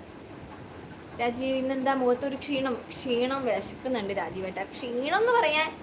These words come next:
ഈ കുറേ വൈകുന്നേരം മുതൽ നടക്കുന്നതല്ലേ അവിടെ ഇവിടെ ആയിട്ട്. ഉത്സവമാണ് നമ്മളെ നാട്ടിൽ, നമ്മളെ വീടിൻ്റെ അടുത്താണ്. അടുത്ത് തന്നെ കുറച്ച് നടക്കാനുണ്ട്. അപ്പോൾ രാവിലെ തൊട്ടേ അങ്ങോട്ടും ഇങ്ങോട്ടുള്ള ഓട്ടപ്പാച്ചിലാണ്. ചിരി തൊട്ട്,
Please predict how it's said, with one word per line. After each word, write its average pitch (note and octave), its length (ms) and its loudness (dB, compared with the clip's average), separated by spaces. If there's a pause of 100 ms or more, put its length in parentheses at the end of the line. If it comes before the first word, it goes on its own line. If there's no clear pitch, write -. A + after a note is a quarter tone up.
(440)
ഈ A#3+ 40 6 (120)
കുറേ A#3+ 280 6
വൈകുന്നേരം A#3 440 4
മുതൽ B3+ 160 4 (120)
നടക്കുന്നതല്ലേ G#3 720 2 (760)
അവിടെ F#3+ 220 -2
ഇവിടെ G3 120 -2
ആയിട്ട്. F#3+ 160 -2
ഉത്സവമാണ് A3+ 500 4
നമ്മളെ G3+ 220 0
നാട്ടിൽ, F#3+ 460 -2 (200)
നമ്മളെ F#3+ 260 -4
വീടിൻ്റെ G3 260 -4
അടുത്താണ്. F#3 360 -4 (260)
അടുത്ത് F3+ 280 -4
തന്നെ A#3+ 180 -2
കുറച്ച് A#3 260 -2
നടക്കാനുണ്ട്. A#3 600 2 (960)
അപ്പോൾ G#3 260 0
രാവിലെ F3+ 300 -2
തൊട്ടേ G#3+ 280 6 (240)
അങ്ങോട്ടും A#3+ 380 4
ഇങ്ങോട്ടുള്ള A3+ 460 8 (180)
ഓട്ടപ്പാച്ചിലാണ്. G#3 760 0 (2750)
ചിരി E4 300 -4
തൊട്ട്, F4 200 -4